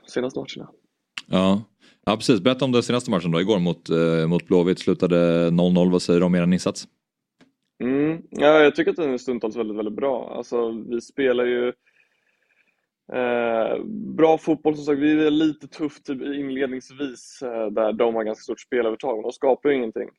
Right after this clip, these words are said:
Speaker 1: Eh, och förutom på en hörna i första, och där han kom upp väldigt, eh, ostört och får nicka i,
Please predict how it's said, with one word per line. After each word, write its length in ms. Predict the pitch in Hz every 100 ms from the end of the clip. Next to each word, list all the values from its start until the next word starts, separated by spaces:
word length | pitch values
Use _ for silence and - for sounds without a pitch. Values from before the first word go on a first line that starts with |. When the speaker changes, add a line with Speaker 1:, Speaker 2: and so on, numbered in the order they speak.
| _
Speaker 1:
Eh, 460 | 60 60 60 62 - 50 - - - _
och 420 | - - - 135
förutom 280 | - 131 120
på 160 | - 117
en 100 | 123
hörna 420 | 135 120 123 131
i 40 |
första, 340 | 123 123 - -
och 120 | - -
där 140 | 120
han 120 | 120 113
kom 160 | 117
upp 140 | 113 123
väldigt, 400 | 117 120 _ -
eh, 60 |
ostört 480 | - 127 - 127 -
och 140 | 117
får 100 | -
nicka 260 | 131 123 120
i, 140 | 120